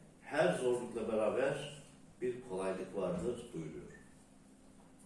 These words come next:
Bu ayet-i kerimeye baktığımız zaman şunu görüyoruz aslında. Bir zorluk karşısında en az iki kolaylık vardır.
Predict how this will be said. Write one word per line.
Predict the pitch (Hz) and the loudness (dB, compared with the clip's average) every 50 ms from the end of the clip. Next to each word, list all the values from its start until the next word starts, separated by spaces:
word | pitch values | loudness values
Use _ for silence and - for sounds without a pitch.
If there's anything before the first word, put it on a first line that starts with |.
| - - - - - - - - - - - - | -20 -20 -20 -20 -20 -20 -20 -20 -20 -20 -14 -8
Bu | 160 165 170 | -2 2 4
ayet-i | 180 185 185 - 196 - - | 6 6 6 4 2 2 4
kerimeye | 185 180 180 190 185 175 175 | 6 6 6 6 4 4 2
baktığımız | 151 147 147 - 151 - - 208 185 | 2 0 -2 -4 -4 -4 -2 0 2
zaman | 175 156 131 110 - | 2 2 2 2 0
şunu | - - 123 135 165 170 | -2 -2 -2 0 2 2
görüyoruz | 175 156 139 113 104 95 90 87 92 | 4 4 4 2 2 0 0 0 -2
aslında. | 87 87 - 87 87 82 78 69 67 - - - - - - - - - - - - - - - - - - - - - - - | -2 -2 -4 -4 -6 -8 -8 -8 -10 -10 -12 -16 -18 -20 -20 -20 -20 -20 -20 -20 -20 -20 -12 -8 -6 -6 -6 -6 -10 -12 -4 2
Bir | 170 208 202 175 | 4 4 4 4
zorluk | 160 156 151 151 160 190 202 - | 4 2 2 4 4 2 2 2
karşısında | - - 127 120 - 127 120 - 127 123 113 110 123 127 - - - - - - - - - - - - - - | 0 -2 -2 0 0 -2 -4 -4 -4 -4 -2 0 2 4 4 4 2 0 -4 -8 -12 -16 -18 -20 -20 -20 -4 2
en | 151 170 185 185 180 | 4 6 6 8 8
az | 175 175 170 170 - - - - - 120 - | 8 8 8 6 4 2 -2 -6 -8 -10 -6
iki | - 190 - | -4 -4 -2
kolaylık | - 123 120 120 117 110 104 - - - - 92 | 0 2 4 4 6 4 4 4 0 -2 -4 -4
vardır. | 90 85 - - - - | -2 -2 -2 -4 -4 -6